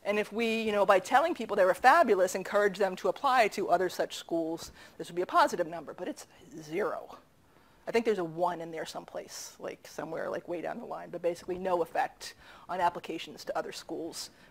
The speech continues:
Sorry, not applications, enrollment at other schools, 'cause we don't have application data. So zero poaching.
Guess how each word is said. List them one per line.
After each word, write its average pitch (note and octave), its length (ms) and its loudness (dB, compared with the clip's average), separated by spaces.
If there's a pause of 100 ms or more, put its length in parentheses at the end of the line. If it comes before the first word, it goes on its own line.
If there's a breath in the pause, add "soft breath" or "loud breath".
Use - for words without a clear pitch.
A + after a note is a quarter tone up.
(180 soft breath)
Sorry, F#3+ 260 2
not F3+ 160 6
applications, F#3+ 520 2
enrollment F#3+ 520 4
at E3 140 -4
other E3 160 -6
schools, - 400 -10
'cause E3+ 160 -10
we E3 60 -6
don't E3 160 -6
have F3+ 120 -10
application - 500 -12
data. - 220 -16 (1500 soft breath)
So G#3 180 2
zero A#3 240 6
poaching. E3+ 400 -4